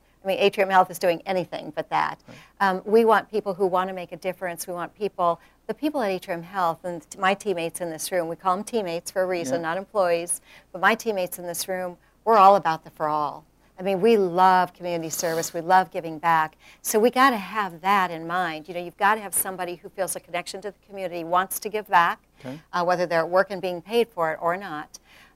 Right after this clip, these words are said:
Speaker 1: Um, you want someone who wants to be part of a, a hard-driving org-, organization. But we also, you know, the bottom line is we are a system that, as Novant and others are too, uh, but we are a system that is looking for excellence. And it's really,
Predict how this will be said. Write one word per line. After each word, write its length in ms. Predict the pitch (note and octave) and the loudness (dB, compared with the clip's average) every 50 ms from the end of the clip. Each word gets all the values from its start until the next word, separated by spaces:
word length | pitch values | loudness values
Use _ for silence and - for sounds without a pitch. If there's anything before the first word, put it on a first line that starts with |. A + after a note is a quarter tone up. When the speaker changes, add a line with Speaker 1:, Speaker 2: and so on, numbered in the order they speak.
| _ - | _ -4
Speaker 1:
Um, 220 | F#3 F3 E3+ F3+ | -2 -2 -2 -6
you 120 | F3+ F#3 F#3+ | -4 2 6
want 200 | F#3+ F3+ F3+ - | 6 6 4 2
someone 360 | - - G#3 F#3 F3+ F3+ F3+ | -4 -2 -2 -2 -2 -2 -4
who 120 | E3+ F3+ E3+ | -4 -2 -2
wants 220 | E3+ F3 - - | -2 -2 -2 -4
to 60 | - F3+ | -6 -8
be 60 | E3 | -8
part 240 | - - F#3 F3+ E3+ | -4 -2 -2 -2 0
of 80 | F3 | 0
a, 200 | E3+ D#3+ D#3 - - | 0 0 0 -2 0
a 240 | F3 E3 - - E3+ | -2 -2 -2 -4 -4
hard-driving 600 | E3+ F#3 F#3+ F#3 F#3 F#3+ F3+ F3 F3 E3+ D#3+ E3+ - _ _ _ _ | 0 2 2 2 4 4 2 2 2 -4 -10 -12 -18 _ _ _ _
org-, 140 | F#3 F3 - | -8 -6 -2
organization. 840 | - F#3+ F3 F3 F3 E3 D#3+ - F#3+ F#3+ F#3 - - F3+ E3 E3+ - _ - - - _ _ _ - | -2 -2 0 -2 -4 -6 -4 -2 -2 -2 -2 -2 -6 -6 -8 -8 -12 _ -20 -20 -20 _ _ _ 4
But 120 | B3+ A#3 | 4 6
we 160 | C4+ C4 B3 | 8 8 8
also, 600 | A#3+ B3+ C4+ D4 - - - G3 F3 E3 E3 E3 F3 | 8 8 6 4 -2 0 2 4 4 6 4 4 2
you 80 | - G#3+ | 0 2
know, 140 | F#3+ F3+ F3 | 2 2 2
the 300 | - G3+ F#3 F3 E3+ - - - - E3+ | 2 2 2 2 2 -2 -8 -18 -10 2
bottom 300 | F#3 G3+ A3 A#3 G#3 F3+ | 4 4 4 4 4 2
line 260 | F#3 F#3 F#3+ G3 F#3 | 2 4 4 4 2
is 240 | F3 E3+ D#3 - - - _ | -2 -4 -4 -6 -8 -10 _
we 340 | F3+ F#3 F3+ F#3+ A3 A#3 A3+ | -16 -6 0 0 2 2 2
are 300 | G#3+ G3+ F#3 E3+ E3+ - | 2 2 0 0 -2 -4
a 80 | - E3+ | -8 -10
system 560 | - - - F3 - - F#3 E3+ E3 E3 D#3+ - - - | -10 -10 -8 -8 -8 -10 -10 -10 -10 -14 -16 -18 -6 -2
that, 260 | E3+ D#3+ D#3+ D#3 - _ _ _ _ _ _ _ _ _ - | -2 -2 -2 -2 -6 _ _ _ _ _ _ _ _ _ -4
as 200 | - F#3+ F3 D#3+ | -2 -2 -2 0
Novant 420 | G3 F#3 D#3+ F#3 F#3 F3+ F#3 F#3 F3+ | -2 -2 4 6 6 6 4 2 -4
and 100 | F3 E3+ | -4 -4
others 300 | F3 F#3 A3 G3+ - E3+ | -2 -2 -2 -4 -2 -2
are 140 | D#3 D3+ | -4 -4
too, 440 | - - - G#3+ G#3 F3+ D#3+ D#3 D3 - _ _ - - _ _ _ - | -6 -4 -4 -4 -2 0 -2 -2 -4 -8 _ _ -20 -20 _ _ _ 0
uh, 100 | F#3 F3+ | 0 0
but 140 | E3+ F#3+ F#3 | 2 0 4
we 140 | G3+ A3 G#3+ | 4 6 6
are 100 | G#3 G3 | 6 4
a 60 | F#3+ | 2
system 360 | - - F#3 - - F3+ D#3+ | 0 -4 -6 -8 -8 -8 -8
that 100 | D#3+ D#3 | -8 -8
is 180 | E3 D#3+ - F#3+ | -6 -6 -4 -4
looking 280 | F3 - - F3+ E3+ | -6 -6 -8 -14 -14
for 200 | E3 - E3 - - | -12 -10 -12 -10 -8
excellence. 680 | E3 D#3+ - - - E3+ D#3 D#3 D3+ D3 C#3+ - - - - | -10 -10 -8 -8 -10 -10 -10 -10 -12 -12 -10 -10 -12 -8 -6
And 140 | F3+ F#3+ F#3 | -6 -4 -4
it's 220 | F3 - - - F#3 F3 | -4 -6 -8 -10 -10 -6
really, 580 | G3 G#3 G#3+ A3 A3+ A3 G#3+ G3 F#3 F3 F3 | 0 2 4 6 6 4 4 2 -2 -4 -6